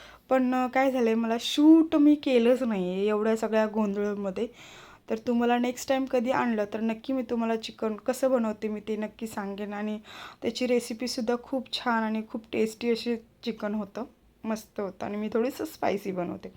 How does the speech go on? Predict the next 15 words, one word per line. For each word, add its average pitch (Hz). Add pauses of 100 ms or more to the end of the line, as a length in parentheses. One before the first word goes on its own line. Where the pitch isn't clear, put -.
(520)
कुकर 302
लावून 277 (300)
कुकरच्या 269
शिट्ट्या 220
ह्या 240
मी 247
तीनच 277
केलेल्या 202
आहेत, 196 (520)
कारण, 262 (120)
अ, 233 (100)
चिक-, 240
मटण 240
जे 262
होतं 226